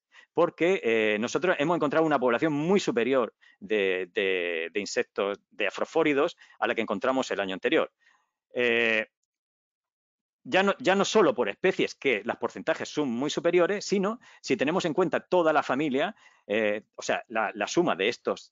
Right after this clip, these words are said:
cuatro, las, eh, la, las abundancias de estos cuatro sumarían un veinte por ciento de esos, eh, ocho mil insectos considerados frente a los, a, a un once por ciento de isos y un in-, y un cuaren-,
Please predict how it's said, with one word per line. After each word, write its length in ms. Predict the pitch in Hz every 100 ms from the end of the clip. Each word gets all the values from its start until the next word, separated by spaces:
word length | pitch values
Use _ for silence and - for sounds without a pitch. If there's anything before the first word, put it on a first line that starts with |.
| _
cuatro, 480 | 135 143 117 135 247 _ _ _ _
las, 220 | 107 113 -
eh, 260 | 117 110 107
la, 180 | 110 117
las 180 | 117 120
abundancias 360 | 113 147 160
de 80 | 185
estos 180 | 170 -
cuatro 300 | 170 160 175
sumarían 500 | - 147 135 185 160
un 80 | 131
veinte 240 | 160 185
por 140 | 143 -
ciento 360 | 175 151 104
de 360 | 95 147 147 151
esos, 420 | - 123 - - -
eh, 360 | 113 101 101 92
ocho 240 | 113 -
mil 280 | 120 156 107
insectos 400 | - 104 139 -
considerados 640 | - - 165 160 156 160 180 _ - _ _ _ _
frente 340 | - 180 156
a 40 |
los, 320 | 117 113 - _ _ _ -
a, 160 | 113
a 160 | 127 123
un 160 | 160 160
once 200 | 165 160
por 120 | 151
ciento 240 | 156 156
de 80 | 147
isos 300 | 156 190 180
y 100 | 110
un 120 | 131 135
in-, 140 | 147
y 80 | 110
un 400 | 117 113 101 113
cuaren-, 340 | - 120 117